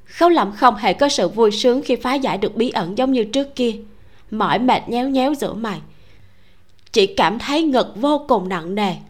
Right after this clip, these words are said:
nên vết thương ở bụng dường như không còn quá đau nữa. Kim lão bản đã từng nói với Giao Giao, trong gia tộc có bệnh di truyền mà song sinh nhi tử mắc phải.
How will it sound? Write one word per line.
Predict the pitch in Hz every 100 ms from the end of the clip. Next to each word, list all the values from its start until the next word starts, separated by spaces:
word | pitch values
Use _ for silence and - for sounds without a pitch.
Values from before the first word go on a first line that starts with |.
| -
nên | 226 233
vết | 262 320
thương | 302 254
ở | - 196
bụng | 226 185 165 190
dường | 202 160
như | 220 233
không | 240 208
còn | 208 151
quá | - 208 262
đau | 233 202
nữa. | 185 139 185 - - - - - - - - - - - -
Kim | 196 185
lão | 170 175
bản | 170 180
đã | 196
từng | 202 147
nói | 170 196
với | 208
Giao | 196 165
Giao, | 165 160 151 - - - - - - -
trong | 196 190
gia | 190 185
tộc | 165 151
có | 226
bệnh | 190 160
di | 170 180 180
truyền | 156 135 - - - -
mà | 139 165
song | 185 196
sinh | 185 196 185
nhi | 185
tử | 180 160
mắc | 214 220
phải. | 165 151